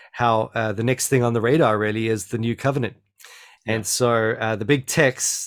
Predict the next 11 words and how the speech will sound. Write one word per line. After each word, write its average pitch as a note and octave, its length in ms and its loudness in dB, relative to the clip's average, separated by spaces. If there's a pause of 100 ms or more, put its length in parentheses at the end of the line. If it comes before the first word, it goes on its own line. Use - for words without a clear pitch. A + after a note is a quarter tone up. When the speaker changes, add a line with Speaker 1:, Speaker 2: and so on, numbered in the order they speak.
Speaker 1:
that A2 160 -2
he A2+ 120 -4
goes C#3 360 4
to A2+ 380 -2 (100)
are A2+ 220 0
in G#2+ 280 -2 (180)
Jeremiah, B2 420 2
Ezekiel, B2 500 -4
and A#2+ 560 -6
Isaiah. B2+ 380 -4 (380)
Speaker 2:
Isaiah, A2 500 -14